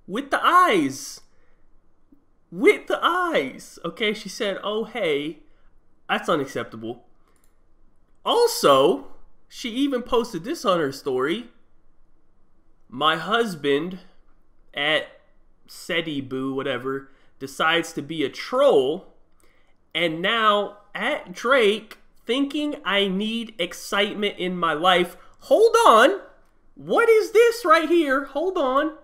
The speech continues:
What is this emoji right here? The eyes. Once again, the eye, like, okay, the laughing face, laughing, crying, okay, fair enough. The eyes?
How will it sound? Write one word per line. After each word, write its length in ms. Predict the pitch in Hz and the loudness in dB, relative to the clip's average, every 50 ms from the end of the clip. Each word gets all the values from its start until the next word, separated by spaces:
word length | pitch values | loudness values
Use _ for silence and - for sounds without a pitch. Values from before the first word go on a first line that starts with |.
| _ _ _ - - | _ _ _ -20 -20
What 340 | - - 139 151 196 277 359 | -20 -14 -6 0 0 2 2
is 200 | 381 403 - - | 2 2 0 0
this 260 | - 381 392 - - | -2 -2 -2 0 0
emoji 520 | 381 349 359 403 427 427 370 - 370 370 339 | 0 2 2 4 4 4 2 2 2 0 2
right 240 | 330 320 320 311 | 2 2 0 0
here? 600 | 294 320 330 330 302 285 269 277 277 277 - - _ _ _ _ _ _ _ - - - | 0 0 0 0 0 0 -2 -4 -4 -6 -10 -18 _ _ _ _ _ _ _ -20 -20 -10
The 180 | 147 160 226 - | -2 0 2 6
eyes. 880 | - 311 370 392 392 339 247 202 156 135 - - - - - - - - - - - _ _ _ - | 8 8 10 10 10 10 8 6 4 2 -2 -6 -10 -10 -12 -14 -18 -20 -20 -20 -20 _ _ _ -2
Once 280 | - 233 339 370 - - | 2 4 4 4 4 2
again, 680 | 392 320 339 427 427 415 330 208 151 131 127 123 127 - - - - - - - - - - - | 2 6 6 4 6 6 6 6 4 4 0 -6 -12 -18 -20 -20 -20 -20 -20 -20 -20 -20 -20 -16
the 220 | - 151 202 214 - 214 | -4 0 0 2 2 2
eye, 160 | 247 262 - - | -2 -2 0 2
like, 160 | 196 208 - | 0 0 0
okay, 480 | 226 233 - - 262 208 160 143 - - - - | 0 -4 -2 0 0 0 0 -2 -4 -8 -12 -14
the 180 | 180 165 160 | -8 -6 -4
laughing 480 | 151 165 185 208 262 269 - 294 269 262 | -2 0 0 0 0 -2 -4 -4 -4 -4
face, 520 | 269 - 277 277 294 294 294 - - - - - _ - - _ - | 0 2 2 2 2 0 -6 -8 -10 -14 -18 -20 _ -20 -20 _ -8
laughing, 420 | 170 185 214 247 226 - 240 233 | -6 -6 -4 -6 -6 -10 -12 -12
crying, 400 | 226 - 254 226 233 240 254 247 - | -10 -6 -4 -2 -2 -2 -2 -2 -4
okay, 420 | - 247 254 - 220 208 214 226 | -6 -6 -4 -4 -2 -2 -2 -2
fair 320 | 220 - - 190 196 196 185 | -4 -6 -2 0 0 0 0
enough. 400 | 170 156 147 170 190 - - - - - - - _ - | 0 2 2 2 2 0 -2 -14 -20 -20 -20 -20 _ -2
The 160 | 151 160 - 123 | 0 2 4 6
eyes? 720 | 180 220 302 403 440 466 480 480 466 - - - - - | 8 10 10 10 10 8 6 4 4 2 -2 -8 -10 -14